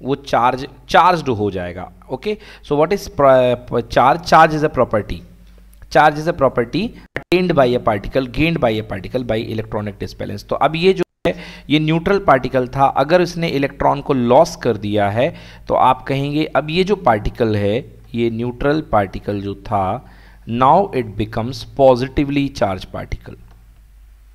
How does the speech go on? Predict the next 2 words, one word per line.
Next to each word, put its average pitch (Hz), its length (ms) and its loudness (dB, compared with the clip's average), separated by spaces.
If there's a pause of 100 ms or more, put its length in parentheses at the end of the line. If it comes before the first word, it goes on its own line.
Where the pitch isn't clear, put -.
(1400)
positively 107 680 -2 (1600)
charged 98 580 -4